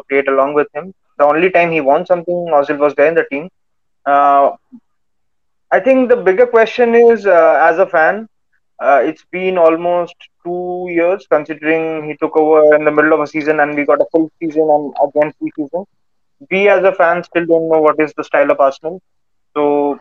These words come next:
it's very hard to say that this player is replacing particularly this player. I think the manager himself is confused about what is his best eleven or what is his exact formation or play style that he wants to go with, which is why we as a fans are very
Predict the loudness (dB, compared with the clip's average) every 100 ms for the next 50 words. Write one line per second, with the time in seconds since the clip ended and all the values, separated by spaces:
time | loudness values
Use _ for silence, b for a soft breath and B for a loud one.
0 | -12 -8 0 0 2 0 0 0 2 2
1 | 0 -2 -6 -4 0 0 2 0 0 -4
2 | -4 -4 0 0 -4 -8 -6 -4 -4 -4
3 | -4 -4 -4 -4 -2 -4 -8 -14 _ -4
4 | -4 _ _ _ -4 -2 -2 -2 0 0
5 | 0 0 4 4 2 -2 -2 -2 -2 -8
6 | _ _ _ _ _ _ _ -2 2 2
7 | 2 -2 -6 -20 _ _ -4 -4 -2 -2
8 | 0 0 2 0 0 0 -2 0 -2 -2
9 | 0 2 2 2 2 2 0 -4 -2 0
10 | 0 -2 -2 -2 -2 -6 -4 -2 -2 -6
11 | _ _ _ _ _ -4 -2 0 0 2
12 | 2 0 -2 -4 -4 -4 0 -2 -4 -12
13 | -12 -8 -2 -2 0 0 0 0 0 0
14 | -2 -2 0 0